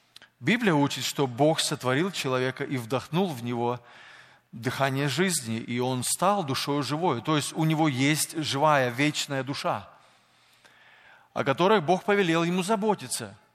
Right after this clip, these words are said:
Душа, которая жаждет вечного, стремится к вечному. Но очень важно, чтобы мы отметили, Бог возлагает на нас ответственность заботиться о вечной душе,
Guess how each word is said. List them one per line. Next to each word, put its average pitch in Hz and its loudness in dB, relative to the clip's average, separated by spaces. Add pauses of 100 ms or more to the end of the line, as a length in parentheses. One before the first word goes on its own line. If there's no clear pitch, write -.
Душа, 127 -2
которая 139 -2
жаждет 131 0
вечного, 135 -2 (640)
стремится 147 0
к - -10
вечному. 127 -4 (520)
Но 127 0
очень 170 0
важно, 170 4
чтобы 165 -4
мы 170 2
отметили, 165 -2
Бог 135 -2
возлагает 139 2
на 127 -2
нас 151 2
ответственность 131 -4
заботиться 131 -2
о 127 -2
вечной 120 -4
душе, 120 -8